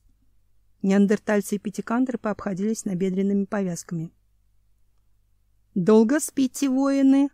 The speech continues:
оскалил старейшина крепкие желтоватые зубы. «А погода-то звенит».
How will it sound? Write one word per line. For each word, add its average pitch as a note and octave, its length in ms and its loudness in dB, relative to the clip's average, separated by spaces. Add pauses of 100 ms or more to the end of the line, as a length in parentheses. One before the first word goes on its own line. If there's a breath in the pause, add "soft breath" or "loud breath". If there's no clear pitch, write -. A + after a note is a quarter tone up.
оскалил A#3+ 560 -6 (240)
старейшина A3+ 680 -4
крепкие A#3 420 -6
желтоватые G3+ 560 -6
зубы. G3 280 -6 (640)
«А G3 120 -4
погода-то A#3+ 600 0
звенит». A#3+ 640 2